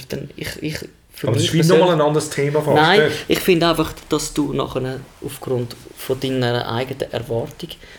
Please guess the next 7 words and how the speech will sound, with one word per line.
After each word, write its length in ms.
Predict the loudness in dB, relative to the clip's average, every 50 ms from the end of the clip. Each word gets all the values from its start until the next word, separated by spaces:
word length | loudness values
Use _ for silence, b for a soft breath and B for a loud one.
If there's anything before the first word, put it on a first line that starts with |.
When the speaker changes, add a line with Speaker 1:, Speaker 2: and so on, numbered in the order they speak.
| B B
Speaker 1:
oder 180 | -8 -6 -6 -6
von, 200 | -6 -6 -6 -8 -8 -14 -20 _ -12
eben 160 | -12 -12 -12
von 180 | -12 -16 -6 -2
dieser 300 | -2 0 0 -2 -4 -6 -10 -14 -18 -18 -14
Messlatte, 760 | -10 -8 -8 -8 -8 -10 -4 -4 -4 -4 -4 -8 -12 -12 -12 -12 B B B B B B B B B B _ -8
ähm, 240 | -6 -4 -4 -4 -6